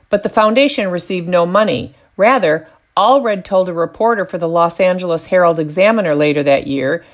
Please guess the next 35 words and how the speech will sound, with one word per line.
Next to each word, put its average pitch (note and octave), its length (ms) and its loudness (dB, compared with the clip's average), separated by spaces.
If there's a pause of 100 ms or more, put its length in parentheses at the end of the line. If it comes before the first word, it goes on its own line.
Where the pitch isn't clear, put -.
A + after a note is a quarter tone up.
(140)
the G3 80 -8
funds F3 380 0
had F#3+ 180 -2
gone D#3 320 2
directly D#3+ 540 -2
to F#3 100 -8
McCorvey," F#3 800 0 (280)
end C#3 280 0
quote. F#2+ 340 -4 (920)
Take E4+ 240 -4
note G#3+ 420 0
of E3 140 -4
four G3 380 -4
facts F3 540 -2
in D#3 160 -6
that - 380 -8
passage. - 680 -8 (580)
One, A3+ 440 2 (140)
McCorvey F#3+ 400 0
was D#3+ 200 -2
used D#3+ 260 -4
by D3+ 140 2
leftists. G3 760 -2 (300)
Two, A#3 420 -2 (180)
McCorvey F#3 460 0
was F#3 160 -8
coached - 440 -2
by D3+ 120 2
leftists. C#3+ 640 -4 (240)
Three, A#3 560 -4 (180)
McCorvey F3+ 460 0
was D#3+ 160 -4
paid D#4 420 -2
by D3+ 140 2
leftists. - 640 -4